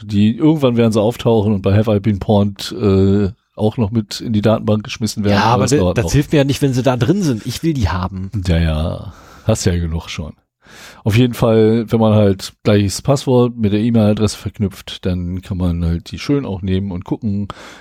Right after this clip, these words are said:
Speaker 1: in welche Dienste man da noch so mit reinkommt. Und deswegen immer unterschiedliche Passwörter bitte benutzen für verschiedene Dienste. Ein Passwortmanager wie Keepers hilft dagegen.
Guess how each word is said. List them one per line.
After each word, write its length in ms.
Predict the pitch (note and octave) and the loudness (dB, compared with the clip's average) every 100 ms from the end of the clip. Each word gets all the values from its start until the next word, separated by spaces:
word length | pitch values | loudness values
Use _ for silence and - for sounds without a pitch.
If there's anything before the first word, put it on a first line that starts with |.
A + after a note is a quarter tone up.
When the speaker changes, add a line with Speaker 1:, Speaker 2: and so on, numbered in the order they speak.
| _ | _
Speaker 1:
in 60 | B2 | -2
welche 180 | D#3 C#3+ | 0 0
Dienste 300 | A#2+ A2+ A#2 | 2 2 2
man 120 | G2+ | 2
da 120 | G2 | 4
noch 240 | G2 F#2 - | 2 -2 -8
so 440 | - D#2+ C#2+ E2 D#2 | -12 -10 -10 -14 -12
mit 200 | F#2 E2+ | -12 -10
reinkommt. 680 | D2 D#2+ - - - - - _ _ _ _ _ _ _ _ - | -10 -10 -12 -18 -16 -20 -20 _ _ _ _ _ _ _ _ -18
Und 260 | - C#3 - | -4 -4 0
deswegen 340 | - A2 F#2 A2 | 0 2 0 0
immer 440 | D3 C#3 C#3 D3+ | 0 0 0 -2
unterschiedliche 600 | A#2 A2 A2+ C3+ A#2+ A#2 | 0 0 -2 -2 0 0
Passwörter 440 | B2 G#2+ E2+ - F2+ | 0 -2 -4 -4 -4
bitte 180 | F#2 | -4
benutzen 420 | G2 F#2+ F#2+ - A2 | -4 -4 -2 -2 -2
für 240 | - G2 | 2 2
verschiedene 440 | - F#2+ G2 F#2 | 0 -2 0 2
Dienste. 420 | G2 G2 E2+ - - - - - _ | 0 -2 -4 -6 -10 -16 -18 -20 _
Ein 200 | - F2+ F2 | 0 0 2
Passwortmanager 760 | B2 - G#2+ A2+ G#2 G2 G2 | -2 -2 0 2 2 2 -2
wie 80 | F#2 | -2
Keepers 440 | - G#2 G2+ G2+ - | -6 -2 0 0 -2
hilft 320 | - E2 - | 0 0 0
dagegen. 500 | F#2 G2+ - G#2 - | -6 -6 -10 -12 -14